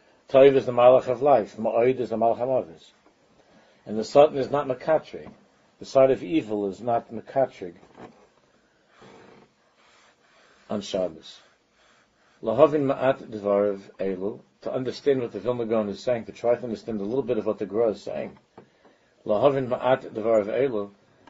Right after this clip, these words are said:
tzrichim anu lamed al inyan amida betfila. We need to understand Bechlal. What is amida betfila? What does it mean to get up and daven?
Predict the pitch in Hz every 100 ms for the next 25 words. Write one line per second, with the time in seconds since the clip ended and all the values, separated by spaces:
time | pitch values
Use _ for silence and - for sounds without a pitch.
0 | - - 165 151 143 135 127 117 123 135
1 | 127 117 110 107 113 - 139 131 117 110
2 | - 107 104 117 113 101 98 - 98 101
3 | 90 _ _ _ - 107 117 123 127 120
4 | - 123 123 131 143 175 165 104 _ _
5 | _ _ _ _ _ _ _ _ _ _
6 | _ _ _ - 123 139 113 123 123 117
7 | 107 - 135 117 123 113 123 120 110 113
8 | 117 117 110 127 127 82